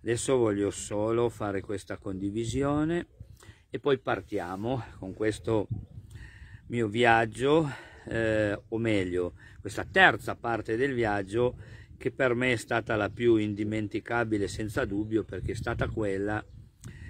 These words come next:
eh, nella quale ho potuto entrare nella recinzione dei lupi e interagire con loro. Ecco, devo solo fare questa condivisione, eccola qua,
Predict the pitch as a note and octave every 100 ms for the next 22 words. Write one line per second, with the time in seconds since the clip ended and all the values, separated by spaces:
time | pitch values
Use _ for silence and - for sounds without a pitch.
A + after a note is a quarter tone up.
0 | - - - - - - - A#2 A#2+ A2+
1 | A2+ A2 A2 A#2+ C3+ C3 A#2+ A2+ A#2+ A#2+
2 | G#2+ C3+ A#2+ A#2 A2+ - B2+ B2+ A#2+ G#2+
3 | G2 A2 B2 C3 A2 G2+ G2+ G#2 G#2 G2+
4 | G2 G2 F#2+ F#2+ G2 F#2+ G#2+ F#2 A2+ A2
5 | A2+ D3 G2 G2+ - G2+ F2+ A2+ G#2 G#2
6 | F2 F#2+ F2+ F2+ - F#2+ F2+ F2 E2 E2+
7 | F2+ - F#2 F2+ E2+ - - A2+ A#2 -
8 | - G2 G2+ G#2 A2+ A#2 - - - -
9 | - G2+ - F#2+ G2 F#2+ G#2 C3+ G#2+ G2
10 | F#2+ G2+ F#2+ F#2 - A2 G#2 - F#2+ G2+